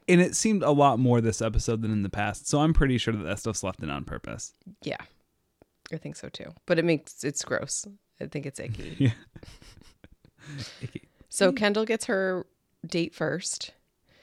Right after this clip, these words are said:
Speaker 2: And so the big storyline with Kendall is that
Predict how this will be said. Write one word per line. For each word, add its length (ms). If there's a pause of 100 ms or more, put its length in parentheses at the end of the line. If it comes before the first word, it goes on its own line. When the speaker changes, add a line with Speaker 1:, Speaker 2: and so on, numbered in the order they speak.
(360)
Speaker 2:
And 360
so 260
the 100
big 360
storyline 720
with 180
Kendall 720
is 240
that 480